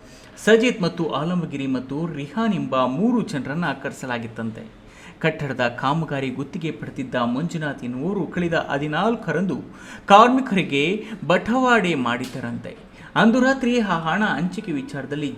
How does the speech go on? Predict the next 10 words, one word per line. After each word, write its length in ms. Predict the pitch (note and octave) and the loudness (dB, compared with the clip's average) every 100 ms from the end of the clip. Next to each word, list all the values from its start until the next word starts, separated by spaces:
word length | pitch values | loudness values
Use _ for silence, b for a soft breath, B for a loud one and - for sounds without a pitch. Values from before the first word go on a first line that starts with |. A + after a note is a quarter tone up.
| A#2 | -8
ಜಗಳ 200 | C#3 F3+ | -6 -4
ನಡೆದಿದ್ದು, 520 | D3+ A#2+ C3+ D#3 D3 B2+ E3 G#3+ F3+ | -4 -4 -6 -4 -4 -6 -10 -12 -2
ಜಗಳ 300 | D3 G#3 C4 G#3 E3+ D#3 | 2 4 4 4 2 -2
ರಿಹಾನ್ 380 | D3+ E3+ G#3+ E3 | -6 -4 -2 -2
ಎನ್ನುವ 280 | C#3+ C3+ | -4 -2
ವ್ಯಕ್ತಿಯ 480 | B2+ B2 E3+ - D#3+ A#2+ | -2 -2 -6 -6 -6 -6
ಕೊಲೆಯಲ್ಲಿ 520 | - D3 F3 C3 C3 A2+ | -8 -6 -6 -6 -6 -8
ಅಂತ್ಯವಾಗಿತ್ತು. 680 | C3+ E3 - A#2+ A#2 A2+ B2 A#2 - - B B B B - | -6 -6 -8 -10 -8 -8 -8 -8 -8 -18 B B B B -6
ಕೊಲೆ 240 | - D3+ | 0 2
ಮಾಡಿದ 360 | C#3+ B2+ B2+ A#2 | 0 -2 -4 -2